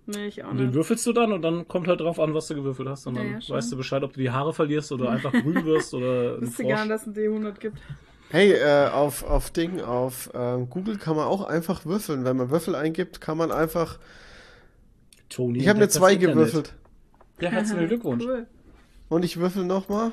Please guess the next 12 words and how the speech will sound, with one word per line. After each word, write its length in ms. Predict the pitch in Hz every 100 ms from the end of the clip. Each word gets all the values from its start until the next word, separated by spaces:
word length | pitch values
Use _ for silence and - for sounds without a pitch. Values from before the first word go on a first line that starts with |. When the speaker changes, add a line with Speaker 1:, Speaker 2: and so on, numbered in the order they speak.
| -
Speaker 3:
Ich 140 | 156
hab 120 | 175 160
eine 120 | 160
sechzehn. 600 | 160 - - 120 117 123 - _ _ _ _ _ _ - -
Speaker 2:
Siehst 240 | - 110 -
du? 80 | -
Speaker 3:
Mit, 260 | 135 -
mit 160 | 147 143
einem, 320 | 135 135 135
äh, 320 | 139 120 123
D 160 | 127 135
zwanzig. 600 | - 131 131 123 120